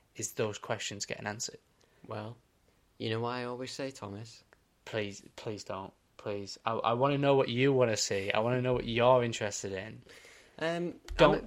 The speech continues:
Speaker 1: please don't say your <laughs> catchphrase, please.
Speaker 2: I won't say it yet. I mean, what I, um, want to see is a good episode.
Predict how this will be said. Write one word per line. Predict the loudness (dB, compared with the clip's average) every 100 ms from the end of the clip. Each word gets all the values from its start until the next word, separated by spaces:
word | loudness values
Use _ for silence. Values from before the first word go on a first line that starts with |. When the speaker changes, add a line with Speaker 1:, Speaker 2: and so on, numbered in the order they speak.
| -6
Speaker 1:
please | 4 4 4
don't | -2 -2 -2
say | 0 -4
your | -2
<laughs> |
catchphrase, | 2 2 2 0 0 10 10 10 2 -12 -4
please. | 4 4 4 -8 -20 _ _ -10 -10 -12 -14 -18 -6 2 4 4 2 -6 _ -2
Speaker 2:
I | -2 -2 -8 _ _ -16 -4
won't | -2 -2
say | -4 -4
it | -4
yet. | -6 -6 -12 -20 -20 -6
I | -4
mean, | -2 -2 -6 -16 -8
what | -4
I, | -4 -4 -6 -12 _ _ -2 0 0
um, | -2
want | -2 -4
to | -4
see | -6 -6 -6 -8 -12 -16 _ _ _ 0
is | 2 2 2 -2 -6 -12 -16 _ _ -6
a | -2
good | 0 2
episode. | 2 0 -4 -4 -6